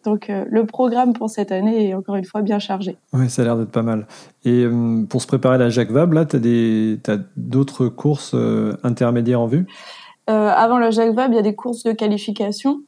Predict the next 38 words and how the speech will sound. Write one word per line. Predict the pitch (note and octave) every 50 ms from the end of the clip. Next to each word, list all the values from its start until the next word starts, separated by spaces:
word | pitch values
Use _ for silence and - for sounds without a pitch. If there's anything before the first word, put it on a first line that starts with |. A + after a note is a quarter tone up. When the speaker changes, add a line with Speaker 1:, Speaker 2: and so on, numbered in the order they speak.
| _ _ - - _ _ - _ _ _ _ _ -
Speaker 1:
Et | A3 A3 G#3+ G#3+ G#3+
il | G#3
y | G#3
a | G3+
une | G#3 A3 A3+
course | A3 C4+ C#4 B3+ -
aussi | B3+ A#3 - C4+ B3+ -
que | - G#3+ G#3 G3+ G3+
j'aimerais | G#3 - G#3+ G#3+ G#3 A3 G#3+ G#3+ G#3 G3
vraiment, | G3 G#3 G#3 A#3 A#3+ A#3+ A#3 A3+ A3 G#3+ G#3 G3+ G3+ B3+ B3+ C4 - -
enfin, | G#3+ G#3 G3+
que | G3+ - G#3+ G#3
je, | F#3+ G3 F#3 - - -
auquel | - G#3+ G#3+ B3 A#3 A3+
je | G#3+ G#3
vais | G3+ G#3 A3
participer, | G#3 G#3 G3+ G#3 F#3 - - A3 G#3 - - G#3+ G3+ - - A#3 A#3 G#3+
euh, | G3+ G3 G3 F#3+ F#3+ G3 G#3 _ _ - - _ _
peut-être | - C4 B3 C4+ B3+ - -
pas | C4
en | C4 B3+
classe | B3 B3+ B3 B3 A#3+ -
quarante | A#3+ B3 B3+ C4+ B3
parce | - A#3+ A3+ -
qu'on | A3+ A3
risque | A3 A#3+ A#3+ A#3+ -
d'avoir | A3+ A3 A3 G#3+ A3 A3 A3
le | A3 G#3+
bateau | G3+ G3 G#3 G#3 - A#3
un | A3 G#3+ G#3
peu | - - G#3+ G#3+ G#3+ G#3 G3+ - _
trop | - - - A3
tard, | A3 A#3+ A#3+ - C#4+ D4 - - - - - - - _ -
mais | G#3+ G#3+ A3
c'est | G#3+ - - A3+
la | G#3+ G#3 G3 G3 G3 G3 G3 G3
Rolex | G#3 G#3+ G#3+ G#3+ G#3+ G#3+ - - - -
Fastnet. | - G#3 G3+ G#3 - - C4+ C#4 C#4+ -